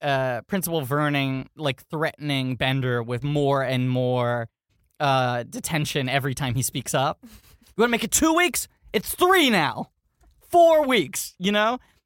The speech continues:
Every year he goes like, "Hey, I'm sorry.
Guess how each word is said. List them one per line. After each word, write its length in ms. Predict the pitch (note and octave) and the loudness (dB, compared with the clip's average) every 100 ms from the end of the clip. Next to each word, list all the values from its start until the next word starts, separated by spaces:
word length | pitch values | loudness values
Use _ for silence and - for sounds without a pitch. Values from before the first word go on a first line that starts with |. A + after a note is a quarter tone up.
| _ | _
Every 260 | A#3 B3+ D4 | -2 -2 -4
year 320 | B3+ A#3+ A#3 | -2 0 0
he 160 | A3+ G#3 | 0 -4
goes 300 | G3+ F3+ E3 | -2 -2 -2
like, 220 | D#3 C3 - - | -4 -4 -10 -4
"Hey, 140 | E3+ | -2
I'm 100 | C3 | -2
sorry. 580 | F3 A#3+ A#3+ A3+ G#3+ | 0 4 4 4 2